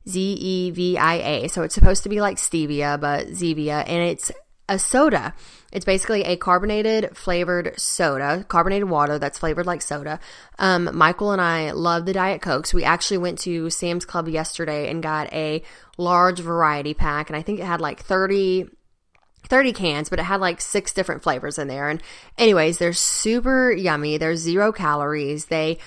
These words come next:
will quench, quench that thirst or that craving that you usually have without all the guilt. So try to make some healthier options. That's obviously always a great choice, but sometimes we just don't want to make that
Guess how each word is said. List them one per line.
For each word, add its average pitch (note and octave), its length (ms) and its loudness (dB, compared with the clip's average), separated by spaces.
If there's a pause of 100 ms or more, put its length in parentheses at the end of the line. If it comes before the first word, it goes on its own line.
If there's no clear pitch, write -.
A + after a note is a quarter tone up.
(220)
will E3+ 380 2
quench, A3 540 6 (180)
quench - 420 4
that G#3+ 260 0
thirst E3+ 420 0
or F#3 40 0
that E3+ 180 -2
craving F#3+ 680 6
that D#3 160 0
you F3+ 140 -4
usually F3+ 300 -4
have F3 500 0 (440)
without G3 520 4
all F3+ 340 2
the F#3 140 -4
guilt. - 440 0
So F#3+ 540 -2 (180)
try D4+ 200 2
to D#4 80 4
make B3 160 2
some C4 100 0
healthier E3 420 0
options. C3+ 420 4
That's G#3+ 180 -2
obviously F3+ 440 0
always E3 280 -2
a F3 40 -4
great E3 280 -2
choice, E3 400 -2
but C#4+ 280 2 (320)
sometimes B3 440 2
we A#3+ 80 0
just A3 140 -2
don't A3+ 140 0
want F3 140 4
to E3 60 2
make D#3+ 160 -2
that D#3 400 0